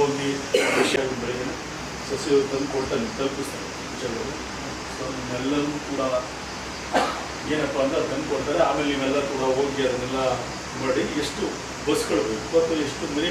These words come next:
ಬಸ್‌ಗಳು ಬೇಕು ಅದನ್ನು ನೀವು ಹೇಳಿದ್ರೆ ಅದನ್ನು ಸಾರಿಗೆ ವ್ಯವಸ್ಥೆ ಒದಗಿಸ್ಕೊಡ್ತಕ್ಕಂಥದ್ದು ಜಿಲ್ಲಾ ಸಂಘದಿಂದ ಒದಗಿಸ್ಕೊಡ್ತೀವಿ. ನಿಮ್ದು ಏನೇ ಸಮಸ್ಯೆ ಇದ್ರು ಮತ್ತೆ ಊಟಕ್ಕೆ ಅಲ್ಲೇ ಮಾಡೋದ್ರಿಂದ ನಿಮಗೆ ಖರ್ಚಿಗೆ ದುಡ್ಡು ಕೊಡ್ಲಿಕ್ಕೆ ಆಗಲ್ಲ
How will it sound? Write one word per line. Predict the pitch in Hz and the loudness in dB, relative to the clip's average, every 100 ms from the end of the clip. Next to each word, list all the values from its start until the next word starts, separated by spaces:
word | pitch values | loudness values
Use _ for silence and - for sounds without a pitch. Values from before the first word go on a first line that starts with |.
| 220 | 2
ಬಸ್‌ಗಳು | - - 107 - | 0 -2 -4 -4
ಬೇಕು | - - - - - | -6 -8 -8 -8 -6
ಅದನ್ನು | - 127 135 | -6 -2 0
ನೀವು | 139 | 4
ಹೇಳಿದ್ರೆ | 160 - 160 - - - - | 6 6 2 -2 -4 -8 -6
ಅದನ್ನು | 123 127 131 123 | -4 -4 -2 0
ಸಾರಿಗೆ | 135 147 | 2 2
ವ್ಯವಸ್ಥೆ | 135 127 - | 0 -2 -2
ಒದಗಿಸ್ಕೊಡ್ತಕ್ಕಂಥದ್ದು | 127 120 131 151 - 131 - - 123 - 151 135 | -4 -4 -4 -4 -2 -2 -2 -2 -4 -4 -4 -2
ಜಿಲ್ಲಾ | 131 139 | 2 4
ಸಂಘದಿಂದ | - 120 120 | 2 -2 -4
ಒದಗಿಸ್ಕೊಡ್ತೀವಿ. | 117 123 - 147 127 143 120 127 - - - - 139 | -4 -4 -4 -4 0 0 0 -2 -4 -6 -6 -6 -2
ನಿಮ್ದು | 131 139 | 0 2
ಏನೇ | 156 156 | 2 2
ಸಮಸ್ಯೆ | 147 135 135 139 | 2 2 0 0
ಇದ್ರು | 135 - - - - 151 | 0 0 -2 -4 -4 0
ಮತ್ತೆ | 143 151 | 2 4
ಊಟಕ್ಕೆ | 139 - 202 - - 185 | 4 4 0 2 2 4
ಅಲ್ಲೇ | 175 160 185 151 | 4 6 4 6
ಮಾಡೋದ್ರಿಂದ | 143 127 113 117 127 - - - 160 | 4 2 0 2 2 2 -2 -6 -2
ನಿಮಗೆ | 165 156 - | 2 2 4
ಖರ್ಚಿಗೆ | 185 185 208 208 165 | 4 6 4 4 2
ದುಡ್ಡು | 156 160 | 2 4
ಕೊಡ್ಲಿಕ್ಕೆ | 143 156 147 | 4 4 2
ಆಗಲ್ಲ | 123 120 | 2 2